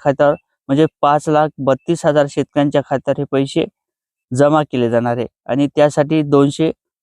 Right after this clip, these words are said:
साठ कोटीचा निधीसुद्धा मंजूर करण्यात आलेला आहे. मित्रांनो, अशा पद्धतीने आपल्या खात्यावर हे पैसे लवकरात लवकर जमा केले जाणार आहेत, अशा पद्धतीची माहिती धाराशिव जिल्ह्यातील आहे आणि धाराशिव जिल्ह्यातील शेतकऱ्यांच्या खात्यावर हे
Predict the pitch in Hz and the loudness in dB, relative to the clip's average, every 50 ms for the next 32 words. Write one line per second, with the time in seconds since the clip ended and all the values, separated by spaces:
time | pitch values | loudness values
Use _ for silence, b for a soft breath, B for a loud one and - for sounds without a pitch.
0 | _ _ _ - - 151 151 147 - _ 156 151 143 147 139 156 147 147 143 135 | _ _ _ -4 -2 0 0 -2 -2 _ -4 -2 -2 0 0 0 2 2 0 0
1 | 135 139 131 - 131 127 135 139 151 - _ _ _ _ _ - 135 135 139 151 | -2 -2 -2 -4 -2 0 0 0 0 -4 _ _ _ _ _ -4 0 2 2 4
2 | 147 151 135 - - 135 127 127 117 - 131 120 120 117 117 113 - - _ _ | 4 2 0 0 0 0 2 0 0 0 0 0 0 -2 -4 -6 -8 -10 _ _
3 | _ _ _ _ _ - 143 143 165 170 175 165 143 135 - - 165 147 - 156 | _ _ _ _ _ -4 0 2 2 2 4 4 2 2 2 0 0 0 2 0
4 | 147 143 151 139 - 143 147 147 143 135 135 - 151 151 147 - - 139 131 - | 0 0 -2 -2 0 0 0 2 2 0 0 0 -2 -2 0 0 -2 -2 0 2
5 | 139 139 143 156 151 - _ _ _ _ _ _ _ _ - 135 143 - - 165 | 0 0 0 -2 -4 -4 _ _ _ _ _ _ _ _ 0 0 0 2 0 2
6 | 147 139 135 135 127 - 151 151 143 135 143 143 143 - - 143 127 123 131 127 | 2 4 2 2 0 0 0 0 0 2 0 0 0 0 -2 -2 0 0 2 2
7 | 139 143 - - 143 139 135 135 131 135 139 135 143 147 - _ _ _ _ _ | 2 0 0 0 -2 0 2 2 2 2 2 0 0 -2 -4 _ _ _ _ _
8 | _ _ _ 139 143 - 185 165 - - 156 143 151 143 139 147 135 - 143 139 | _ _ _ -4 -2 0 -2 -2 0 -2 0 0 0 0 0 -2 0 2 2 2
9 | 135 135 139 - - 151 165 - _ _ _ 143 131 123 127 135 151 143 - 165 | 2 0 0 -2 -4 -4 -4 -6 _ _ _ -2 0 2 2 2 0 0 0 -2
10 | 151 139 139 135 131 127 123 - - 120 120 123 120 110 - _ _ _ _ _ | -2 0 0 2 2 0 0 -2 -4 -6 -4 -6 -6 -10 -12 _ _ _ _ _
11 | _ - 139 165 156 143 135 139 143 143 - 160 147 139 139 135 143 143 143 - | _ -2 0 0 2 2 2 2 2 2 0 0 0 0 0 0 0 0 0 -2
12 | 151 143 - 151 131 - - 143 139 139 - 143 139 143 139 135 - 139 139 | -4 -4 -4 -6 -8 -4 -4 -4 -4 -2 -4 -4 -4 -4 -4 -4 -4 -4 -4